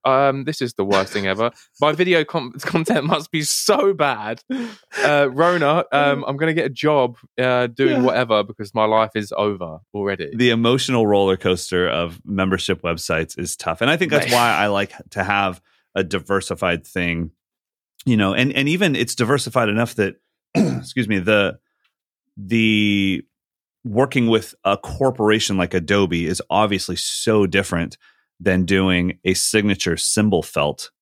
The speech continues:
Speaker 2: with D W hardware. Like, the, it's so uncomparable. And so I like having that,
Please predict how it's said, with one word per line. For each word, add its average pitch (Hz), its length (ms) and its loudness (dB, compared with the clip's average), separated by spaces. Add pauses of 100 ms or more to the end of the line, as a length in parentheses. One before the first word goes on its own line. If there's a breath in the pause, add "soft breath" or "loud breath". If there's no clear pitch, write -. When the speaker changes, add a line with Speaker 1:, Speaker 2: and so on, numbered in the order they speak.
Speaker 2:
with 95 220 -2
D 98 140 2
W 82 260 2
hardware. 82 560 -2
Like, 90 300 -2 (800)
the, 113 220 2 (200)
it's 120 220 0
so 139 640 2
uncomparable. 104 800 2
And 92 100 -2
so - 140 -2
I 95 160 0
like 110 340 0
having 98 580 -2
that, 95 420 -2